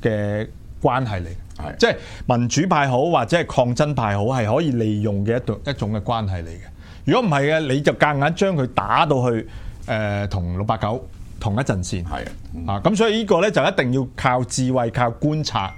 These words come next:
Speaker 2: 嗯。
Speaker 1: 啊，然後跟住呢，要靠 negotiation。
Speaker 2: 係。
Speaker 1: 嗱，我覺得呢，好多而家，誒，嘅市民、網民好呢，對於 negotiation 呢一樣嘢呢，係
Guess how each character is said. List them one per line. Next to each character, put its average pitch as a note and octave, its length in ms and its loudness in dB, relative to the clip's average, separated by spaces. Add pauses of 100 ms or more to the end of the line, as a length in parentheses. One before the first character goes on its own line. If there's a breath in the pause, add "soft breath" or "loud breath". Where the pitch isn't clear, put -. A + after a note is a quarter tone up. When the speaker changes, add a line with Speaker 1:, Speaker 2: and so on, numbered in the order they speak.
(100)
Speaker 2:
嗯。 D#2+ 160 -8 (200 loud breath)
Speaker 1:
啊， A2+ 140 0
然 A2+ 100 0
後 A#2 80 2
跟 F#3+ 180 4
住 C3+ 100 2
呢， D#3+ 120 2
要 C#3+ 160 0
靠 B2+ 260 0
negotiation。 D#3 800 2 (240 loud breath)
Speaker 2:
係。 D#2+ 140 -8 (240 loud breath)
Speaker 1:
嗱， C3 140 2
我 D#3 200 2
覺 F#3 80 4
得 G#3 120 2
呢， G#3+ 120 4
好 C#3+ 200 0
多 G3 280 4
而 C3 140 -2
家， E3 480 0
誒， G2+ 500 0 (180)
嘅 A2 600 0
市 A2 260 -4
民、 G#2 200 0
網 F2 140 -2
民 G2 160 -2
好 F#2+ 140 0
呢， B2+ 140 0
對 A#2+ 160 2
於 E3+ 300 0
negotiation D3 800 0
呢 F#2+ 100 -2
一 C3 80 0
樣 B2 220 -2
嘢 F#2 160 -2
呢， A2+ 200 -2
係 F#2+ 360 -2